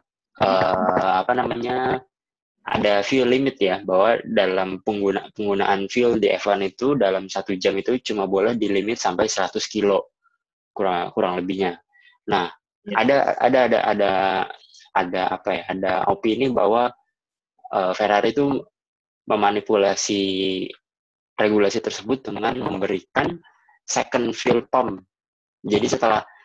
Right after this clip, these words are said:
Speaker 1: jadi di antara, apa namanya, sensor itu ternyata rekornya tidak dalam konstan, nggak konstan sejam record terus.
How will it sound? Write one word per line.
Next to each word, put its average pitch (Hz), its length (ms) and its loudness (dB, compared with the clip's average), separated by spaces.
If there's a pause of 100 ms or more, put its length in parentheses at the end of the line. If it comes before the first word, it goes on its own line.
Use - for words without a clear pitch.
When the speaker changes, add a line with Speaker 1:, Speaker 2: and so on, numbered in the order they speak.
(220)
Speaker 1:
jadi 131 400 2
di 113 320 -2
antara, 101 680 2
apa - 200 -4
namanya, 139 320 -4 (960)
sensor 120 400 2
itu 160 240 2
ternyata 147 320 2
rekornya 143 720 0 (400)
tidak 107 320 2
dalam 98 400 2
konstan, 95 640 -2
nggak 101 320 0
konstan 117 400 -2
sejam 113 400 0
record 127 640 0
terus. 101 320 -4